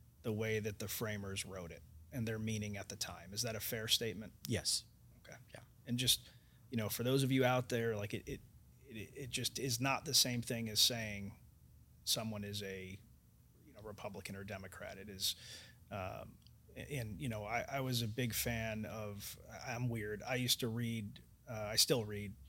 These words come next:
Speaker 1: uh, a lot of Supreme Court decisions just 'cause I like to see, uh, the structure of the argument. But I was a big fan of the way Scalia, uh, structured a number of his, uh,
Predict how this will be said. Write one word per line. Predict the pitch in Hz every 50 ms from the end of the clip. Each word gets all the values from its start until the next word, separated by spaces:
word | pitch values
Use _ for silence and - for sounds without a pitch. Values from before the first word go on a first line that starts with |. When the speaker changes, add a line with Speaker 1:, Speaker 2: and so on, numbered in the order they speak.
| - -
Speaker 1:
uh, | - 101 92
a | 117
lot | 123 117 110 107
of | 101
Supreme | - - 123 - 117 113 107
Court | 110 - - 107 101
decisions | 107 113 - - 117 107 104 - 101 101 -
just | - 113 - -
'cause | 123 107
I | 113 110
like | 107 117 120 117 110 -
to | - - 117
see, | - - - 135 120 120 117 110 - - - - - - - - - - - - - -
uh, | 160 127 113
the | 107 113 107
structure | - - - - - 139 120 - - - 139 120
of | 104
the | 101 113 107
argument. | - 104 107 107 98 95 90 90 92 -
But | 120 110
I | 117 120
was | 120 120 117
a | 113
big | 107 117 131 123 107
fan | - - - 120 113 110 107 107
of | 104 101 98 - - - - 160
the | 120
way | 110 110 110 107 101
Scalia, | - - - - 113 104 107 110 107 107 104 101 98 - - - - - - - - - - -
uh, | - 95 92 92
structured | - - - - - 123 110 - - - 120 110 101
a | 101
number | 104 110 113 113 117 117 110 107
of | 98
his, | - - 110 107 104 101 - - - - - - - - - - - - - - -
uh, | 123 104 101 95 62 55